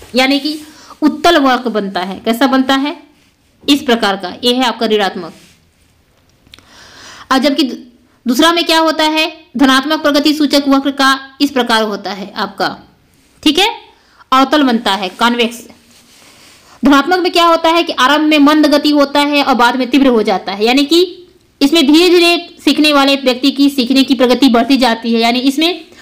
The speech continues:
अभ्यास और प्रशिक्षण द्वारा वृद्धि होती है। तीसरा होता है मिश्रित वक्र,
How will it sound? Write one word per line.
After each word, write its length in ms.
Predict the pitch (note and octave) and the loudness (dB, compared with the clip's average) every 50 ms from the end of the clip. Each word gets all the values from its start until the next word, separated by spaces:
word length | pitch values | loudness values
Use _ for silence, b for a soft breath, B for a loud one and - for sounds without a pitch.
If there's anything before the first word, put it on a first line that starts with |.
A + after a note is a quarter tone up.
| B B | B B
अभ्यास 460 | B - - C#4 C4 C4 C#4 C#4+ C#4 D4 | B 2 2 4 4 4 2 2 0 -2
और 60 | C#4 | -4
प्रशिक्षण 440 | C#4+ C4+ C4 - B3+ B3 - C#4 B3+ | -4 -4 -4 -4 -4 -2 0 2 2
द्वारा 200 | B3 A#3+ A#3+ A3+ | 2 2 2 2
वृद्धि 280 | G#3 G#3+ G#3+ A3 A3+ | 2 2 2 2 2
होती 320 | G3+ G3 F#3+ F#3+ - F#3+ F#3 | 0 0 -2 -4 -8 -10 -12
है। 180 | F#3 F#3+ - - _ _ _ _ _ _ _ _ _ _ B B B B B B B B B B B B | -12 -14 -18 -20 _ _ _ _ _ _ _ _ _ _ B B B B B B B B B B B B
तीसरा 220 | B C#4+ D4 F4+ | B 2 4 4
होता 260 | F4+ F4+ F4 F4 E4+ E4+ | 4 2 2 2 2 2
है 120 | F4+ F4+ | 2 2
मिश्रित 400 | D#4 D4 D#4 D4+ E4 F#4+ - D#4 | 2 2 2 2 2 2 2 2
वक्र, 320 | C4 G3 - - - - | 2 0 0 -2 -8 -14